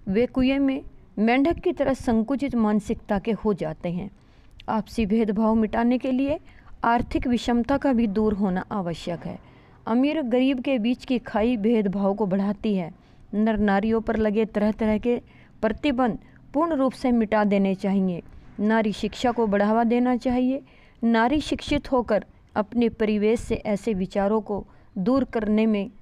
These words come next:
सहायक बन सकती है। कुछ स्वार्थी लोग भी हैं जो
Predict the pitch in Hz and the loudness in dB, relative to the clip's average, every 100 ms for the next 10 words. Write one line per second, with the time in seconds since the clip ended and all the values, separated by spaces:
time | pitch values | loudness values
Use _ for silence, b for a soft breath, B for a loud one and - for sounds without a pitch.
0 | - - 240 185 208 208 185 175 190 - | -20 -4 0 2 0 -2 -2 -2 -4 -6
1 | - 175 165 156 b b b b 311 - | -6 -4 -4 -8 b b b b -4 -2
2 | 247 220 208 - 240 233 240 233 285 262 | -2 0 0 0 2 2 2 2 2 2
3 | 269 - B B B B 208 285 302 | 0 -6 B B B B 0 0 0